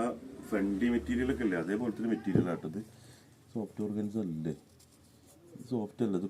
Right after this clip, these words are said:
കോട്ടൺ ആണ്. ഇതൊരു സിൽക്കി മെറ്റീരിയൽ ആണ്. നല്ല ഹെവി ഐറ്റംസ് ആണ്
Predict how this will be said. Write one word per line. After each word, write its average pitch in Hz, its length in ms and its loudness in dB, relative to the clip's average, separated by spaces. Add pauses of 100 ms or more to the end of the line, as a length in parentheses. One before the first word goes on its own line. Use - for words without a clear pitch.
കോട്ടൺ 87 380 2
ആണ്. 110 100 4 (100)
ഇതൊരു 101 240 0
സിൽക്കി 110 460 2
മെറ്റീരിയൽ 113 420 2
ആണ്. 107 120 4 (100)
നല്ല 101 180 4 (100)
ഹെവി 98 320 4
ഐറ്റംസ് 110 380 12
ആണ് 101 100 2